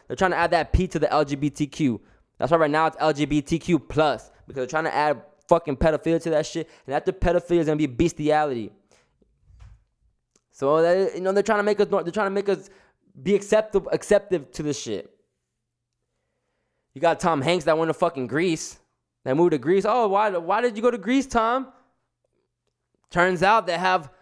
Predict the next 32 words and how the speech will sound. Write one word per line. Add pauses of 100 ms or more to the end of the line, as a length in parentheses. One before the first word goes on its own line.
(320)
less
strict
pedophilia
laws. (1000)
Oh
shit! (560)
You
know,
Q
been
telling
us
you,
P-,
Tom
Hanks
is
a
pedophile. (400)
Oh
shit, (200)
he
really
is. (300)
Nah,
that's
just
some
conspiracy.
That's
just
some